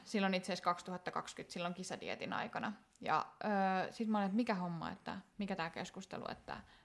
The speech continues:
apua, että musta puhutaan niinku jossain. Ja sit mä latasin Jodelin, ja, öö, silloin oli joku tämmönen fitnessjuoru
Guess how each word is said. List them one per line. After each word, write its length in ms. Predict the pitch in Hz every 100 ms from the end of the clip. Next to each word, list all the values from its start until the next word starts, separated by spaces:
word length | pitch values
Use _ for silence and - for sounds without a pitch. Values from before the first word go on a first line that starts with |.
| _
apua, 300 | - 190 -
että 160 | - -
musta 260 | 175 175 196
puhutaan 420 | 175 175 - 214
niinku 200 | - 226
jossain. 460 | 107 214 277 269
Ja 120 | 269 269 - - - -
sit 160 | 247
mä 120 | 208 180
latasin 400 | 226 320 285 269
Jodelin, 560 | 254 247 240 233 - -
ja, 300 | 202 190 - - - _ _
öö, 340 | 202 185 180 185
silloin 300 | 220 208 190
oli 160 | 185
joku 140 | 180 180
tämmönen 280 | 170 170 175
fitnessjuoru 920 | 180 - 180 180 - 180 180 185 190